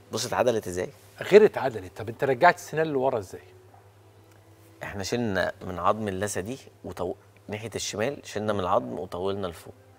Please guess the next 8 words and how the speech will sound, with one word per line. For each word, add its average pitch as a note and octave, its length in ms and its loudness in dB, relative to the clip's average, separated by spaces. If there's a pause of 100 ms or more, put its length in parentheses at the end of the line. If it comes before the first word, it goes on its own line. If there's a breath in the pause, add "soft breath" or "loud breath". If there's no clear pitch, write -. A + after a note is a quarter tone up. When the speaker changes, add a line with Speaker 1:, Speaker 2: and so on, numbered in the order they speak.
(460 soft breath)
Speaker 1:
ناحيه A2+ 300 -4
اليمين G#2+ 480 -4
قصرنا G2+ 440 0
لتحت، - 380 -4 (400)
Speaker 2:
مهم. B2 360 -14 (240)
Speaker 1:
وعملنا A2 400 0
العكس A2 320 2
تحت. - 300 -8